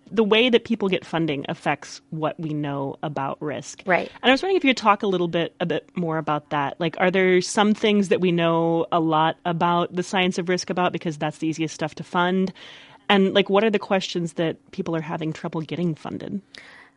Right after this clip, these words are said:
Speaker 2: I think, you know, people are really interested in understanding why, you know, particularly teenagers engage in what they consider stupid or foolish behaviors.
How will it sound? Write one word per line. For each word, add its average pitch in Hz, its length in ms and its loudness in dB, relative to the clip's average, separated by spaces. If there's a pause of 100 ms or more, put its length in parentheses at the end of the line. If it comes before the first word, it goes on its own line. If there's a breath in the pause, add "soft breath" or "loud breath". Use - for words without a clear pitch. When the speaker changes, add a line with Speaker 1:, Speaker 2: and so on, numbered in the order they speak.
(420 loud breath)
Speaker 2:
I 254 120 2
think, 339 420 0
you 240 160 4
know, 220 160 8
people 311 400 2
are 233 160 8
really 190 320 6
interested 175 800 4
in 175 320 -2
understanding 170 1200 2
why, 175 800 2 (360)
you 180 100 2
know, 165 480 0
particularly 214 680 4
teenagers - 1000 -2 (160)
engage 170 840 2 (560 soft breath)
in 170 540 6
what 180 220 4
they 214 120 8
consider 185 400 2
stupid 170 380 0
or 156 100 -2
foolish - 400 -4
behaviors. - 640 -8